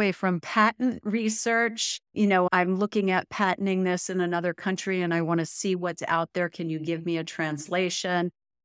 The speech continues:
It's regulatory, it's patient authorizations,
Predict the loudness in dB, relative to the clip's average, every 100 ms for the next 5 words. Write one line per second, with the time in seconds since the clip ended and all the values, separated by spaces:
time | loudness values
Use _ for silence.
0 | _ 0 0 -2 -4 2 4 4 0 -2
1 | -4 -2 0 2 0 0 -2 -4 -4 -2
2 | 0 0 0 -4 -4 -4 -4 -2 -2 0
3 | 0 0 -2 -6